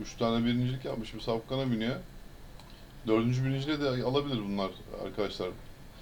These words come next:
Godolphin adeta bir sektör yani. Sektörün devi. Ee, evet. Bunların rakibi altı numaralı Salim.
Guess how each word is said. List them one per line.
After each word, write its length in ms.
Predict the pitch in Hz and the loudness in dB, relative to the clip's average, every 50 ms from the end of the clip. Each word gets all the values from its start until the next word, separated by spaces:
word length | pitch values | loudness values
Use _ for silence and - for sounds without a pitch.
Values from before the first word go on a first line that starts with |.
| - - - - - | -14 -14 -12 -6 -2
Godolphin 540 | 117 120 123 143 135 127 - 147 139 131 120 110 | -2 2 2 2 2 2 0 -4 -4 -4 -4 -2
adeta 500 | 120 127 127 127 123 123 - 123 123 120 | 0 2 4 4 2 4 4 2 4 4
bir 120 | 120 123 107 - - - | 2 0 0 -2 -4 -8
sektör 500 | - - - 120 110 - - - 143 131 | -6 -2 0 0 0 0 4 4 6 6
yani. 340 | 127 117 104 101 104 117 120 | 8 6 6 4 4 2 0
Sektörün 580 | - - 104 - - - 120 117 120 120 120 113 | -2 -2 -4 -6 -4 0 2 4 4 4 4 6
devi. 280 | 117 113 107 107 - - - - - - - - - - - - - - - - - - - - - - - | 4 4 4 2 0 -2 -4 -14 -14 -16 -16 -16 -16 -16 -16 -14 -14 -14 -14 -14 -14 -14 -14 -14 -14 -12 -12
Ee, 40 | 98 92 90 90 90 - 107 | -10 -10 -10 -10 -8 -4 0
evet. 240 | 123 127 110 95 95 - - - - - - - - - - - - - - - - - - - - - - - - - - - - - - - - - | 2 4 4 2 0 -4 -12 -16 -16 -16 -16 -16 -16 -16 -16 -16 -16 -14 -14 -14 -14 -16 -16 -16 -16 -16 -14 -14 -14 -14 -16 -16 -16 -16 -14 -12 -10 -4
Bunların 440 | 123 127 139 151 170 185 202 202 196 | -2 0 2 4 4 6 6 6 4
rakibi 280 | 165 - - 190 202 | 4 2 2 4 8
altı 320 | 190 170 165 156 131 180 185 | 10 10 10 8 6 2 2
numaralı 640 | 180 175 170 170 165 160 160 180 190 202 196 - - - - - - - - - - - - - - - - - - - - - - - - - - - - - - | 4 4 4 6 4 4 4 4 2 2 0 -4 -8 -12 -14 -16 -16 -16 -16 -16 -14 -14 -14 -14 -16 -16 -16 -16 -16 -16 -16 -16 -16 -16 -16 -16 -16 -16 -16 -16 -14
Salim. 580 | - - - - 160 165 165 170 147 110 95 | -12 -2 4 8 8 8 8 6 4 2 0